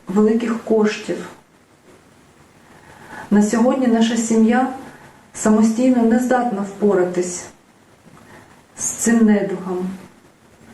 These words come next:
Ми дуже благаємо вас про допомогу, будь-яку, фінансову, інформаційну,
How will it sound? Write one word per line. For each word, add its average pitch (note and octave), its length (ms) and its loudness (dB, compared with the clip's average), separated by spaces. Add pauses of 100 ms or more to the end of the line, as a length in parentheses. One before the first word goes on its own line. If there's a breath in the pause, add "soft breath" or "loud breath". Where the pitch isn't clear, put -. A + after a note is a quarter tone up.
(360 loud breath)
Ми G3+ 100 4
дуже C4+ 260 2
благаємо A#3 680 2
вас A3 260 2
про G#3+ 180 -2
допомогу, G3+ 800 0 (680)
будь-яку, G3+ 600 0 (640 loud breath)
фінансову, G#3 840 0
інформаційну, G#3 1120 2